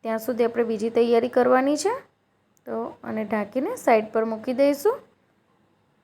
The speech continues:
તો અહીંયા મેં આ રીતના બે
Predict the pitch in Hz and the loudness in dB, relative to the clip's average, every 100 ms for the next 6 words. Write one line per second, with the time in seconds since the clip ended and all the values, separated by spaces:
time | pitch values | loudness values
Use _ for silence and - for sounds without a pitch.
0 | _ _ _ - 226 226 226 247 427 - | _ _ _ -8 -6 -4 -4 -6 -8 -4
1 | 226 233 233 247 370 - _ _ _ _ | -2 -2 -4 -10 -10 -12 _ _ _ _
2 | _ _ _ _ _ _ 240 262 | _ _ _ _ _ _ -6 -4